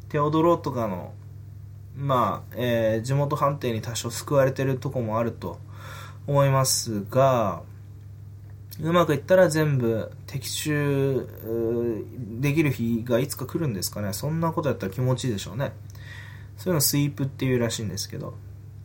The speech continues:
いつかスイープをしてみたいですね。<laughs> うん、自信のある日には、あの、全部、あの、パーレイ組んでから、<laughs> ちょっとだけね、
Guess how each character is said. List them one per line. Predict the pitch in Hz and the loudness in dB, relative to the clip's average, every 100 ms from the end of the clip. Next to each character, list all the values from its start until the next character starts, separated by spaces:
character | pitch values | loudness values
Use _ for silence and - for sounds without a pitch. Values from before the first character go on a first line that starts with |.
| - - | -14 -6
い | 143 | -4
つ | - | -2
か | 127 | -2
ス | - 127 | 0 0
イ | |
ー | 127 | 0
プ | 127 | 0
を | 117 | 0
し | - | 0
て | 117 | -2
み | 113 | -2
た | 113 110 | -2 -2
い | 92 | -2
で | |
す | - 92 | -6 -6
ね。 | 90 - - 131 - - - - | -6 -6 -6 -8 -10 -14 -16 -16
<laughs> | - - - 240 226 185 - 120 | -16 -14 -12 -8 -8 -8 -8 -4
う | 127 117 | -2 0
ん、 | |
自 | 123 | 0
信 | 147 196 202 | 2 4 6
の | 214 | 8
あ | |
る | 208 | 6
日 | - 139 | 4 0
に | 113 | -2
は、 | 98 98 - - - - 135 | -2 -4 -6 -12 -16 -12 -4
あ | 135 | -2
の、 | 135 127 123 110 | 0 0 0 -2
全 | 123 147 185 | 2 4 6
部、 | 151 123 107 98 - - | 4 2 2 0 -4 -6
あ | 117 | -4
の、 | 113 | -2
パ | - 131 | 0 4
ー | |
レ | 127 | 4
イ | 117 | 4
組 | 139 135 | 4 2
ん | |
で | 117 | 2
か | 95 | -2
ら、 | 92 - - - - - - - | -4 -4 -8 -14 -16 -16 -16 -16
<laughs> | - - - 294 262 196 - | -14 -10 -2 0 2 0 -2
ち | - | -6
ょ | |
っ | 139 | -4
と | 143 | 0
だ | 143 139 | 0 2
け | 143 | 2
ね、 | 160 175 | 0 -2